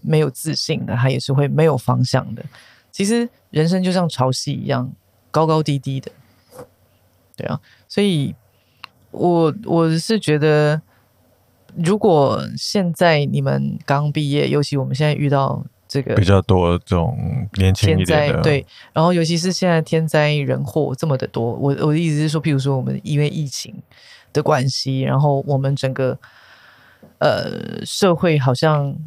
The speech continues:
Speaker 1: 整个世界好像都是被按了暂停键，那你们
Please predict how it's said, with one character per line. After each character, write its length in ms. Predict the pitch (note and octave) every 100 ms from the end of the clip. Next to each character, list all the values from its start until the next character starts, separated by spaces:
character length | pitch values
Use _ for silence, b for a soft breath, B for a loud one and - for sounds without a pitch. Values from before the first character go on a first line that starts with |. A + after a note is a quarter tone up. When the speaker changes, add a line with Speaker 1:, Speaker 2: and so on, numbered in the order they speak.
| -
Speaker 1:
整 180 | - D3+
个 60 |
世 180 | D#3+ A3+
界 160 | G3+ F#3
好 180 | C3
像 120 | D3+ E3+
都 120 | F3
是 140 | F3
被 120 | E3+ E3+
按 160 | E3
了 80 | D3+
暂 220 | C#3 D3+
停 180 | B2+ B2
键， 340 | A#2 C#3+ G#2+ D3 B2+ _ -
那 380 | D3 C#3 A2+ - - _ - G#3
你 120 | C#3+
们 420 | C3 C3+ C3+ C#3+